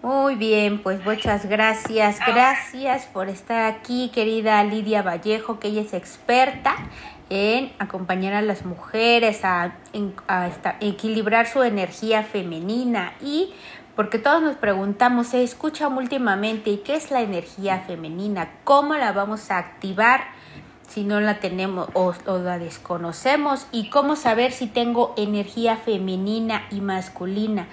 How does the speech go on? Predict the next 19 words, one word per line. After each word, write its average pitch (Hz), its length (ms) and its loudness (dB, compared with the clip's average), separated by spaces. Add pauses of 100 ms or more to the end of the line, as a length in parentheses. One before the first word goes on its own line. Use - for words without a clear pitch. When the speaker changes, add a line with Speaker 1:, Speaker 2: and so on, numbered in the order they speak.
(300)
Speaker 1:
Son 277 160 -2
algunas 277 360 2
de 247 80 4
las 208 160 0
preguntas 233 580 2
que 185 360 -2
nos 190 260 -6
hicieron, 214 760 0
eh, 175 300 -4 (560)
al 202 160 4
empezar 202 460 2
a 226 40 6
emitir, 214 600 0 (420)
eh, 214 160 2
la 208 100 6
invitación 202 760 2
para 196 340 4
este 190 340 -2
live. 180 340 0